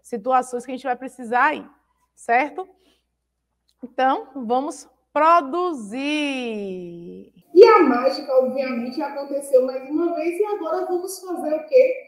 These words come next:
Speaker 2: O nosso gráfico. Olha só, né? A Pro trouxe aqui, na verdade, duas folhas. A gente só vai utilizar uma, tá? Pra colocar aqui uma guardadinha. É, reutilização aqui, porque aqui Pro, a Pro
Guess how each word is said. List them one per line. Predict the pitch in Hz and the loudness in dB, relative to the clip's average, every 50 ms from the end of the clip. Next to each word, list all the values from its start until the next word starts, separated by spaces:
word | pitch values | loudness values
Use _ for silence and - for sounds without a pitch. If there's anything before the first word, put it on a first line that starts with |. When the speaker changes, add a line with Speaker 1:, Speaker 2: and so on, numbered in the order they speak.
| _ _ _ _ - | _ _ _ _ -14
Speaker 2:
O | 269 285 262 262 | -10 -8 -4 -2
nosso | 262 262 285 302 - - - - - 370 359 - - 208 196 - 175 170 | -2 -2 -2 -4 -4 -6 -8 -4 2 2 2 2 2 -6 -10 -12 -14 -10
gráfico. | 175 220 220 220 226 226 233 240 262 262 269 262 262 247 247 - - - - - 226 220 208 - - - _ _ - 190 | -8 -6 -6 -4 -4 -2 -2 -2 -2 -2 -4 -6 -8 -10 -12 -14 -18 -20 -20 -16 -12 -12 -12 -12 -14 -20 _ _ -6 -2
Olha | 175 170 175 196 226 269 320 320 311 269 262 | 0 2 2 4 4 2 2 2 -2 -4 -6
só, | - - - - 185 190 196 202 214 202 | -8 -10 -4 -2 0 0 0 -2 -4 -6
né? | - - 262 311 - | -6 -8 -8 -8 -8
A | 233 - | -10 -12
Pro | - 220 220 220 | -14 -14 -10 -6
trouxe | - 440 480 523 - - | -2 0 0 0 2 -2
aqui, | - - - 214 208 202 | -4 -6 -6 -12 -10 -8
na | 196 180 | -8 -8
verdade, | 185 185 185 180 175 170 175 190 196 185 185 | -8 -10 -10 -10 -10 -10 -10 -10 -12 -16 -16
duas | 175 175 190 233 262 262 254 - - | -12 -8 -2 2 2 0 0 -2 -10
folhas. | - 359 - | -14 -14 -14
A | 208 | -16
gente | - 403 403 | -18 -18 -18
só | - - - - | -18 -18 -12 -6
vai | 190 190 | -6 -6
utilizar | 190 - 285 - 349 - - 196 214 254 247 202 165 160 - _ 156 | -6 -6 -10 -10 -10 -10 -10 -10 -10 -8 -8 -8 -12 -16 -20 _ -18
uma, | 160 180 208 262 - - - _ _ _ _ _ _ _ _ | -14 -12 -12 -12 -12 -14 -20 _ _ _ _ _ _ _ _
tá? | 165 180 185 | -14 -14 -12
Pra | 180 180 175 185 185 | -10 -10 -8 -8 -10
colocar | 185 180 185 208 208 - - - 175 | -12 -12 -10 -8 -8 -10 -10 -12 -18
aqui | 175 - 196 | -18 -16 -16
uma | 185 180 165 | -16 -14 -12
guardadinha. | 165 156 - 233 233 226 214 185 170 170 - 165 156 151 156 165 175 214 214 _ _ _ _ _ _ _ _ _ _ _ _ _ _ _ _ 170 | -12 -14 -12 -14 -14 -12 -12 -12 -12 -12 -14 -18 -18 -18 -18 -20 -20 -20 -20 _ _ _ _ _ _ _ _ _ _ _ _ _ _ _ _ -6
É, | 170 202 | -4 -4
reutilização | 202 196 202 202 214 - 254 240 226 240 233 233 214 196 - - 208 196 196 190 | -4 -2 -2 -4 -4 -4 -4 -6 -6 -6 -8 -8 -8 -8 -10 -10 -12 -12 -12 -12
aqui, | 202 208 | -12 -16
porque | - - _ - - | -18 -18 _ -12 -12
aqui | - - - - | -12 -12 -14 -16
Pro, | - - 208 | -12 -8 -4
a | 208 202 208 202 | -4 -4 -4 -6
Pro | 202 202 | -8 -10